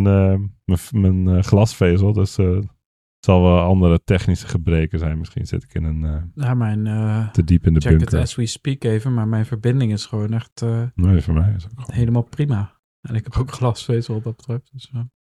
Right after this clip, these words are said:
Speaker 1: Maar, eh, toen had ik geopperd dat ik ook best een solo-podcast kan doen, als het ware een update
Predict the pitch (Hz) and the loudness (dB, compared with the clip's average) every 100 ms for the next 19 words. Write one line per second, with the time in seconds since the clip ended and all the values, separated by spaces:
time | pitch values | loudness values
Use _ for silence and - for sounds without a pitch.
0 | _ _ - 110 117 117 113 110 107 107 | _ _ 0 4 4 4 2 0 2 4
1 | 107 107 - - - - - 131 143 - | 4 2 0 -10 -12 -4 4 4 4 0
2 | 139 151 - 113 110 117 113 107 101 104 | 0 2 2 2 0 0 0 2 0 0
3 | - 113 90 - 85 - 82 - 90 80 | 2 2 2 0 -4 -2 -2 -2 -4 -2
4 | 82 92 87 - 95 90 90 87 - 107 | -2 -2 -2 -4 -2 0 2 0 0 -4
5 | 90 80 90 | 2 2 0